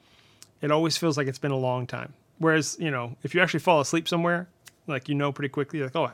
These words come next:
I dozed off. Like, I was there and I wasn't and I'm back." But with fainting, I was there and then I wasn't.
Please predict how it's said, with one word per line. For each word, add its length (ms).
I 60
dozed 260
off. 340
Like, 100
I 120
was 160
there 420
and 80
I 80
wasn't 360
and 60
I'm 120
back." 340
But 100
with 140
fainting, 680
I 80
was 180
there 320
and 240
then 80
I 60
wasn't. 500